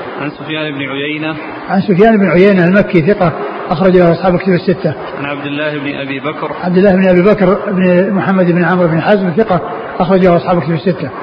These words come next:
Speaker 1: عن عبد الملك بن أبي بكر بن عبد الرحمن.
Speaker 2: عبد الملك بن أبي بكر بن عبد الرحمن هو ثقة أخرجه أصحاب الكتب الستة.
Speaker 1: عن خلاد بن السائب.
Speaker 2: خلاد بن السائب ثقة أخرج له أصحاب السنن.
Speaker 1: نعم.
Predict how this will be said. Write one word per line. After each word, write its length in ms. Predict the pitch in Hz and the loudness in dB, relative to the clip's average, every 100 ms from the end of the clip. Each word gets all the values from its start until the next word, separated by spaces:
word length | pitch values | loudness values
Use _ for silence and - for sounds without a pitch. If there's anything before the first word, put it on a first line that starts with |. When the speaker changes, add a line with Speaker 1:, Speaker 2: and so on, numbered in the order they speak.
| - - | -12 -10
Speaker 1:
عن 60 | |
عبد 180 | 139 139 | -10 -8
الملك 420 | 139 147 151 143 | -6 -6 -6 -8
بن 100 | 131 | -8
أبي 300 | 139 143 139 | -6 -6 -6
بكر 240 | 135 156 143 | -8 -8 -8
بن 100 | 139 | -6
عبد 200 | 131 135 | -6 -6
الرحمن. 440 | 131 120 131 127 - - - | -8 -8 -8 -8 -10 -12 -10
Speaker 2:
عبد 360 | 160 160 185 196 | -6 -2 0 2
الملك 380 | 220 208 190 190 - 208 | 2 4 2 0 -2 0
بن 120 | 202 | 2
أبي 140 | 190 185 | 2 2
بكر 200 | 196 190 | 2 2
بن 60 | |
عبد 100 | 180 | 2
الرحمن 320 | 180 156 214 | 2 2 2
هو 80 | 208 | 2
ثقة 360 | 190 196 190 170 - - - - | 2 2 0 -2 -6 -10 -6 -2
أخرجه 360 | 165 190 185 | 2 4 4
أصحاب 220 | 175 - 180 | 2 2 0
الكتب 160 | 170 | 0
الستة. 380 | 170 180 160 131 - - - | -2 -4 -6 -8 -10 -12 -10
Speaker 1:
عن 100 | 147 | -10
خلاد 420 | - 135 139 147 | -8 -6 -4 -4
بن 200 | 139 135 | -4 -6
السائب. 540 | 131 - 135 135 139 147 - - | -8 -6 -6 -6 -8 -10 -12 -6
Speaker 2:
خلاد 280 | 185 202 202 | 0 2 4
بن 140 | 185 180 | 4 0
السائب 340 | 165 196 185 | 2 2 4
ثقة 320 | 151 202 180 - - - - - - | 2 0 0 -2 -8 -10 -10 -10 -8
أخرج 280 | 180 185 | -2 2
له 220 | 175 170 175 | 4 4 0
أصحاب 200 | - 160 | 0 -2
السنن. 400 | 165 185 226 269 | 0 0 0 -2
Speaker 1:
نعم. 180 | 254 | -4